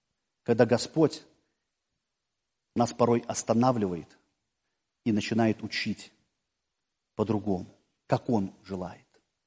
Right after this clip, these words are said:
Когда мы, слыша Его голос, начинаем понимать. Мы начинаем понимать, куда Господь нас ведёт, как Он нас направляет, что Бог желает от нашей жизни видеть. Ведь, братья и сёстры,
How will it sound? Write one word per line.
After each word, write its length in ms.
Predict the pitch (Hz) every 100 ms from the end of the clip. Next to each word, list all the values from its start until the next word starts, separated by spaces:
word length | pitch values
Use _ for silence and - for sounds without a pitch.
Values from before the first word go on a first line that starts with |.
| _ _ _
Когда 240 | - 107 123
мы, 140 | 117
слыша 360 | - 139 147 156
Его 180 | 139 131
голос, 460 | 123 98 85 - _ _ _
начинаем 420 | 107 - 117 117 107
понимать. 600 | 113 107 101 85 - - _ _ _ _ _ _ _ _ _ _ _ _ _ -
Мы 80 | 113
начинаем 320 | 110 123 120
понимать, 560 | 120 117 104 92 - - _ _ _ _ _ _ _ _ _
куда 220 | - 120 120
Господь 400 | 117 - 110 110
нас 220 | 104 -
ведёт, 420 | 101 98 90 - _ _ -
как 200 | 127 123
Он 100 | 113
нас 180 | 107
направляет, 640 | 110 - 101 98 92 87 - _ _ _ _ _ _ _
что 300 | - 139 -
Бог 300 | 107 110 98
желает 420 | 98 107 101 90 - _ _ -
от 160 | -
нашей 280 | 101 - 101
жизни 460 | 95 101 85 95 98 _ _
видеть. 480 | 107 117 98 - - _ _ 104
Ведь, 100 | 101
братья 300 | 147 151 127
и 40 |
сёстры, 420 | - 139 - 110